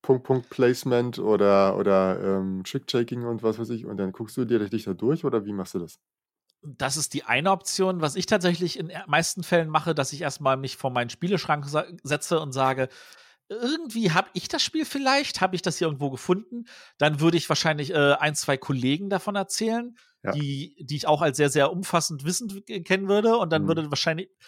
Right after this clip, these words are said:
Speaker 2: würde wahrscheinlich der eine schon anspringen und sagen, „Ah, das ist doch wie das und das.“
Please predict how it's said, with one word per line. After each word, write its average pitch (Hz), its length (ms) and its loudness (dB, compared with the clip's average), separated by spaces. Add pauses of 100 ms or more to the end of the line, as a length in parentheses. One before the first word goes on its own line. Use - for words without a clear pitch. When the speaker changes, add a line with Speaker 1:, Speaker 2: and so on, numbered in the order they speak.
(220)
Speaker 2:
würde 180 300 2
wahrscheinlich 165 300 2
der 160 80 6
eine 190 120 4
schon - 160 2
anspringen 196 320 2
und 165 60 0
sagen, 160 240 6
„Ah, 214 640 6 (260)
das 151 100 0
ist 202 160 0
doch 160 140 2
wie 160 80 0
das 190 220 4
und 127 140 -6
das.“ - 300 -4